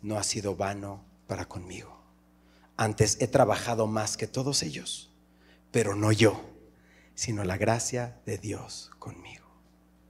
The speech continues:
Hmm. ¿Qué mejor manera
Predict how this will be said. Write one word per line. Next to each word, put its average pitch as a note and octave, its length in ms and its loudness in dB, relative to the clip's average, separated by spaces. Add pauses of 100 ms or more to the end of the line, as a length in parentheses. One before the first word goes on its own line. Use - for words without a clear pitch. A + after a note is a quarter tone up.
(4000)
Hmm. A#2 140 -2 (2500)
¿Qué A#2 100 2
mejor A#2 300 0
manera G#2 540 -4